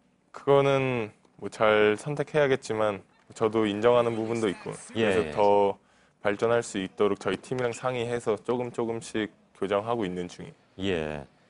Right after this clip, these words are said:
Speaker 2: 앞으로도 조금씩 개선해 나갈 것이 너무나 많다.
Speaker 1: 네.
Speaker 2: 어, 뭐 당연하죠. 그러면서 또 성적도 또 오를 테고요. 좀 부담스럽진 않습니까? 이번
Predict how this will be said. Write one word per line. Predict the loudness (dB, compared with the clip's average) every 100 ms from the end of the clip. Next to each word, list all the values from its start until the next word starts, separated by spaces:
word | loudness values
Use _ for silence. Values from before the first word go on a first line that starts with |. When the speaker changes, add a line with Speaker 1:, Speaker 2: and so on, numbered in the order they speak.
| _ _ -4
Speaker 2:
앞으로도 | -4 -2 -2 -2
조금씩 | -4 -4 -4 -2
개선해 | -2 0 0 0
나갈 | 2 2 4 2
것이 | -2 -6 -2
너무나 | 0 0
많다. | -2 -4 -8 -8 -10 -10
Speaker 1:
네. | -8 -8 -14 -18
Speaker 2:
어, | -12 -8 -8 -8 -10 -14
뭐 | -18
당연하죠. | -10 -4 -4 -4 -8 -12 _ _ _ _
그러면서 | -4 -2 -2 -4
또 | -2 -2
성적도 | -4 -8 -8 -6
또 | -4
오를 | -2 -2
테고요. | -6 -10 -8 -12 -14 -18 _ _ _ _ _ _ _ _ _
좀 | -6
부담스럽진 | -4 0 2 2 2 0 0 -4
않습니까? | -4 -4 -6 -6 -4
이번 | -2 -2